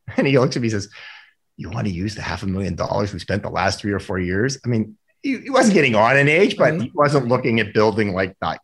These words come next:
Speaker 1: like, aggressively. So he said, "Take me through the numbers." So I showed it to him. He says, "Okay, you think this is really what it's gonna be?" I said, "This is just the beginning." I said, "I wish they had fifty thousand users because of whatever they have,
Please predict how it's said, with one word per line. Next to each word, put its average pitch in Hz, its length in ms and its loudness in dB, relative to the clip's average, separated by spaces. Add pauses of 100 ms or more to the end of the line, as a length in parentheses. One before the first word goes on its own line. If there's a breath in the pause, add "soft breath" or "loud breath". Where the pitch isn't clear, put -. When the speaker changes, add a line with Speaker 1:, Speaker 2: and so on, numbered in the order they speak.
Speaker 1:
like, 90 200 -6
aggressively. 85 600 -4 (680 loud breath)
So 107 920 4 (300)
he 101 120 -8
said, 95 360 -2
"Take 110 180 -2
me 107 60 -2
through 113 200 -2
the 127 60 0
numbers." 151 500 -4 (380)
So - 120 -8
I 92 40 0
showed 110 240 0
it 113 100 -4
to 71 120 -10
him. 73 140 -20 (220)
He 87 120 -14
says, 80 440 -10
"Okay, 113 360 -2
you 92 120 -10
think 104 220 -4
this 101 140 -6
is 101 180 -6
really 101 240 -2
what 104 180 0
it's 107 100 -6
gonna 104 180 -4
be?" 123 280 -2
I - 80 -16
said, 85 200 -10
"This 110 120 -4
is 104 80 -6
just 92 180 -12
the 85 60 -14
beginning." 82 500 -10
I 90 60 -2
said, 107 160 -4
"I 113 100 2
wish 113 260 0
they 104 100 -2
had 95 240 -2
fifty - 420 -4
thousand 78 380 -8
users - 360 -14
because 98 320 -4
of 95 120 -6
whatever 123 340 2
they 139 140 6
have, 107 320 0